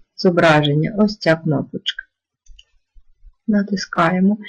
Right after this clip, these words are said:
Ми можемо вибрати зображення з комп'ютера, ми можемо вибрати зображення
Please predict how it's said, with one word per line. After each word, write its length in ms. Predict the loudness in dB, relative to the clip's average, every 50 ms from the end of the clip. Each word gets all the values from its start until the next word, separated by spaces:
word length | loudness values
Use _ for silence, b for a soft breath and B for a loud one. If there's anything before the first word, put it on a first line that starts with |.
| B B B B B B _
Ми 120 | 2 4 4
можемо 460 | 6 4 4 4 4 4 4 4 4
вибрати 540 | 4 4 2 2 2 0 -2 0 0 0 2
зображення 800 | 2 2 0 2 2 2 2 2 2 0 0 -2 -2 -2 -4 -6
з 80 | -12
комп'ютера, 800 | _ -2 0 0 0 0 2 2 2 2 2 -2 -6 -6 -4 -2
ми 160 | 0 2 2
можемо 440 | 4 4 4 2 2 2 2 2 2
вибрати 640 | 2 2 2 2 2 0 -2 -4 -4 -6 -8 -8 -8 _ _ _ _ _ _ _ _ _ -6
зображення 1080 | -2 0 0 2 2 2 4 4 4 4 2 2 2 2 2 2 0 -2 -4 -6 -8